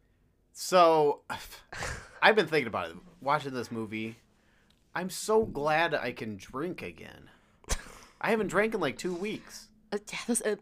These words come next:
Speaker 2: this movie got stressful at the end.
Speaker 1: Whoa, whoa, whoa, stop. Stop.
Speaker 2: So stressed by the end.
Speaker 1: First off, we gotta leave where we left off.
Speaker 2: Yeah.
Speaker 1: We were talking about is she gonna figure out that this is the jerk who left her behind?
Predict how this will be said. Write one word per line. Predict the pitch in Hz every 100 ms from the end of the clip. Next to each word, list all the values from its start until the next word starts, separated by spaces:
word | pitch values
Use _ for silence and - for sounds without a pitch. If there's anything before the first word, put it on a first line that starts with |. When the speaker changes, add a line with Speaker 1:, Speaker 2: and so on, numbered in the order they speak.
| - - -
Speaker 2:
this | 170 180
movie | 254 226
got | 180 -
stressful | - 165 - 285 269
at | 277
the | -
end. | - - _ _ - - - - - - 170
Speaker 1:
Whoa, | 202
whoa, | 196 160
whoa, |
stop. | 127 - - 185 - - - - - - - - - _
Stop. | - - - 135 82 -
Speaker 2:
So | - 160
stressed | - - 156 -
by | 80
the | 160 156
end. | - 160 _
Speaker 1:
First | - 220 185 120
off, | 101 98 -
we | 170
gotta | 208
leave | 147 151
where | 139 123
we | 110
left | 120 - 107
off. | 90 85 -
Speaker 2:
Yeah. | 208 196 156 - -
Speaker 1:
We | 151
were | 190 185
talking | 165 117 104 95
about | 90 82 71 69 - _ _ _
is | 104 95
she | - 131
gonna | 156 120
figure | - 123 131 90
out | 87 76 -
that | 92 82
this | 113 135 139
is | 117
the | 120
jerk | 90 90 - -
who | 98
left | 82 -
her | 92
behind? | 113 104 82 - -